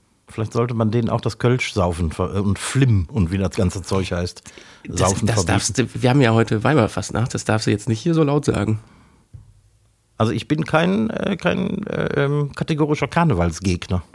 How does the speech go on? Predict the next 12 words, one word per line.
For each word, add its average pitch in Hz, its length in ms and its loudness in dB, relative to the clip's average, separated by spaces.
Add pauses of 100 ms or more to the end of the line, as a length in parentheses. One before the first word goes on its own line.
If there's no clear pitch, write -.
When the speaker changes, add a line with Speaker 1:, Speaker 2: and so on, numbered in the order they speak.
(320)
Speaker 1:
Karneval 151 320 4
hat 139 140 2
mit 131 160 -2
Kölsch 156 260 2
trinken 160 280 -2
zu - 120 -10
tun 147 220 0
und 123 100 -2
Kölsch 143 260 0
trinken 113 300 -4
kann 95 180 0
ich. - 220 -8